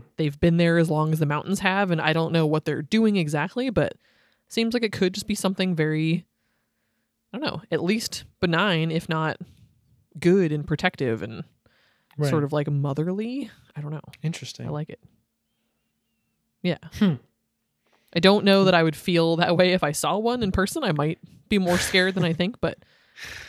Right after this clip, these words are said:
Speaker 1: I wanna
Speaker 2: Right.
Speaker 1: say that my belief in them right now from a great distance is, yeah, they're, like, nice, you know, like the way that we feel about Mothman a little bit, where it's like, okay,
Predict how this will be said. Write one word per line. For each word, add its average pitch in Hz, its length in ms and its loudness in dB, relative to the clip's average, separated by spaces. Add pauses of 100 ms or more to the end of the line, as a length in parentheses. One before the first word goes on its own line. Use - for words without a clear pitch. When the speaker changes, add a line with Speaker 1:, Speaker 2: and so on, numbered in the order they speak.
Speaker 1:
I 165 40 -2
wanna 160 200 2
Speaker 2:
Right. 135 100 0
Speaker 1:
say 180 280 6
that 156 320 0 (580)
my 160 140 0
belief 165 440 0
in 190 140 0
them 180 240 2
right 160 160 -2
now 156 300 -4
from 180 180 -4
a 147 100 -2
great 151 380 -4
distance 214 680 -4 (120)
is, 165 260 2
yeah, 392 140 -2 (200)
they're, 254 160 -2
like, 269 200 -4
nice, - 640 -8 (140)
you 269 100 -6
know, 208 200 -2 (800)
like 226 160 0
the 233 100 4
way 226 200 6
that 226 100 4
we 214 120 2
feel 196 420 0
about 196 300 0
Mothman 190 360 -6
a 127 40 -4
little 123 160 -4
bit, - 180 -4
where 160 140 0
it's 160 140 -2
like, 240 220 -4
okay, 330 400 -4